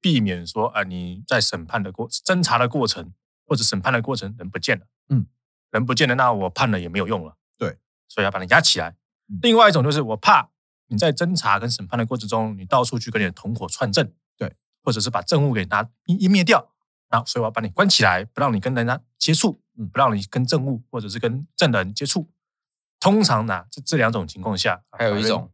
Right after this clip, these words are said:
Speaker 3: 很常见。
Speaker 2: 嗯。
Speaker 1: 啊，重罪那个是只是我们法律规定重罪，只是那两种的标准放宽一些。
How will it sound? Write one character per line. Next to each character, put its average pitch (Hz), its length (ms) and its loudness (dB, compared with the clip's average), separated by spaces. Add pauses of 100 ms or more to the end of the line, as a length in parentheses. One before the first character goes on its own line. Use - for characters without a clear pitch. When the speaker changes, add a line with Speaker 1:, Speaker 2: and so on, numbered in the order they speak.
Speaker 3:
很 98 120 -6
常 92 200 -8
见。 90 240 -6 (360)
Speaker 2:
嗯。 107 140 -8
Speaker 1:
啊， 156 140 4
重 190 300 6
罪 180 180 6
那 175 80 4
个 160 120 2
是 156 120 0
只 127 120 -4
是 156 200 2 (340)
我 160 80 4
们 160 160 8
法 107 320 4
律 170 180 0
规 156 160 -2
定 147 180 -4
重 143 300 2
罪， 123 200 0
只 - 140 -4
是 143 180 -2
那 208 220 2
两 151 300 4
种 117 220 2
的 101 140 -2 (120)
标 202 240 2
准 95 280 -6
放 127 160 -2
宽 117 280 -6
一 131 60 -8
些。 110 300 -6